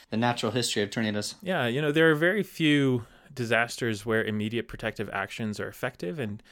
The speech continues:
Speaker 2: and twisters are one of them. The, you know, the get in, get down, get covered really does make a difference.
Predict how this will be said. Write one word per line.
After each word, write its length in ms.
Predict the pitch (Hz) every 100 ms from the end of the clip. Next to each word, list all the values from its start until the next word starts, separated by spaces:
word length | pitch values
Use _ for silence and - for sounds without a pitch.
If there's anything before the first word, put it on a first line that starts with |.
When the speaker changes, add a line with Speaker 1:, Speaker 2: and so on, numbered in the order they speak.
| - -
Speaker 2:
and 100 | 107
twisters 420 | 208 - 151 113
are 80 | 98
one 200 | 104 117
of 100 | 98
them. 160 | 95
The, 260 | 95 98 98
you 120 | 110
know, 140 | 101 98
the 100 | 107
get 220 | 113 110
in, 120 | 110
get 180 | 107 107
down, 240 | 101 98
get 200 | 95 -
covered 420 | - 107 101 98 - - - _
really 340 | 113 139 135 117
does 280 | 113 110
make 240 | 107 104 104
a 40 |
difference. 520 | 101 110 107 95 -